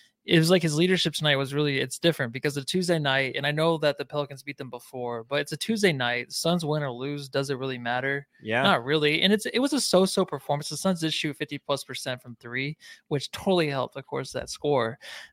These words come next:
Speaker 1: Um, but other than that, it was like a so-so performance, and Mikal stepped up in a big way, but, uh, McGee, of course, did great, but it was okay. But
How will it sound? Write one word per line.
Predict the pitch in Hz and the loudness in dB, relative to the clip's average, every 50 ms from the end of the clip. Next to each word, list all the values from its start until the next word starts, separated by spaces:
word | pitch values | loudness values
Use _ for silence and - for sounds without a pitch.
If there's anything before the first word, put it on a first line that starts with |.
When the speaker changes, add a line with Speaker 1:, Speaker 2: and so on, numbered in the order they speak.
| _ - | _ 6
Speaker 1:
Um, | 139 143 143 139 127 110 110 | 8 10 10 8 6 2 4
but | 110 147 147 - | 6 6 6 8
other | - 170 202 214 196 | 6 6 6 6 4
than | 165 147 147 | 4 2 2
that, | 190 220 226 | 2 4 4
it | 240 | 2
was | 262 254 254 | 2 2 0
like | 233 - | 0 0
a | 170 | 0
so-so | - - - 151 151 147 - 160 | 0 2 4 4 4 4 2 -2
performance, | 147 139 131 123 - - 127 127 139 151 151 - | -2 -2 -4 -6 -4 -4 -2 0 0 -2 -2 -2
and | 139 143 156 | -2 -2 -2
Mikal | 131 - - 160 147 139 | -2 2 4 4 4 4
stepped | - - 123 - - | 0 -4 -6 -2 -4
up | 120 120 - - | -4 -4 -4 -8
in | 123 127 | -8 -6
a | |
big | 117 127 123 120 123 | -2 -4 -4 -2 0
way, | 117 123 135 156 170 160 | 2 4 4 6 4 4
but, | 135 131 131 127 - - - - - - - _ _ _ _ _ _ _ - | 4 2 2 2 0 -4 -16 -20 -20 -20 -20 _ _ _ _ _ _ _ 6
uh, | 151 147 143 139 | 8 10 10 8
McGee, | 139 143 151 135 147 151 156 156 147 | 8 4 0 0 4 4 6 6 4
of | 135 - | 2 2
course, | - 147 135 - | 0 0 0 0
did | 143 131 | -2 0
great, | 135 135 135 131 | 0 0 0 2
but | 139 151 160 - - - _ - | 4 4 2 2 0 -8 _ 2
it | 175 | 4
was | 170 175 175 160 160 | 6 6 6 6 6
okay. | 160 151 - 175 170 139 123 117 139 143 | 4 4 4 4 4 4 2 0 -2 -2
But | 147 151 | -2 -2